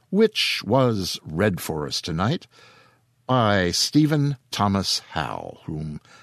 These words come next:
I used to introduce as a career military guy and who is now Mister Stephen Thomas Howell. Steve is now back in the world,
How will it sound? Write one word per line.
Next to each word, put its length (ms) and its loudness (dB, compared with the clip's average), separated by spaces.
I 100 -14
used 320 -4
to 80 2
introduce 520 -2
as 220 -6
a 60 -8
career 520 0
military 560 0
guy 400 -2
and 300 4
who 160 4
is 160 0
now 480 0
Mister 540 -2
Stephen 720 -6
Thomas 480 -6
Howell. 440 -8
Steve 360 2
is 160 -2
now 440 0
back 380 -4
in 120 -2
the 40 0
world, 560 2